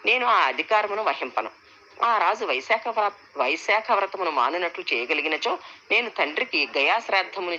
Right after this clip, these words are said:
చేసిన పుత్రుని వలె సంతృప్తి పడుదును. కృపాకర,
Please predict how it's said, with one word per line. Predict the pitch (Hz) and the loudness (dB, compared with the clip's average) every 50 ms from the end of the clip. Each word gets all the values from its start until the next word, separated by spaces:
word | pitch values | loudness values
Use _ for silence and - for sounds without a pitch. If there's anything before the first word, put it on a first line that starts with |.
| - 165 | -4 -4
చేసిన | 151 - - 131 | -4 -4 -6 -8
పుత్రుని | 127 - 135 - - 185 190 185 | -8 -8 -10 -8 -6 -4 -2 -2
వలె | 170 170 180 240 302 | 0 0 0 -2 -2
సంతృప్తి | - - 143 143 135 175 170 - - - | -2 -4 -4 -4 -4 -6 -6 -6 -6 -4
పడుదును. | - 139 127 117 123 113 - - - - - - - - | -4 -4 -2 -4 -6 -6 -8 -10 -14 -18 -18 -14 -8 -4
కృపాకర, | 143 135 - 139 135 - - - 208 208 277 277 | -4 -2 0 0 0 0 2 2 2 2 2 0